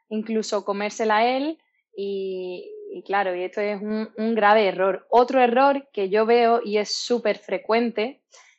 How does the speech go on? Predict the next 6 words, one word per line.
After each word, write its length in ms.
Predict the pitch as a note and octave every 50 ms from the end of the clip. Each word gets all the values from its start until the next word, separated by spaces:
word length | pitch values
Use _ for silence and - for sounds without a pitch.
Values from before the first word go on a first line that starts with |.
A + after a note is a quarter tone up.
| _ -
es 320 | A#3+ C4+ D4+ - - - -
utilizar 640 | B3+ A3+ - A3 G#3+ G#3+ - - B3 B3+ C#4 C#4
los 180 | C#4 C4 A#3+ A#3+
alimentos 360 | A#3+ A#3 A#3 A#3+ B3 C#4+ C#4
como 180 | - A#3 A3
recompensa, 840 | G#3+ G#3 G3 G#3 G3 G3 G3 - C#4 D#4+ D#4 C4 - - F#3 F3+ F3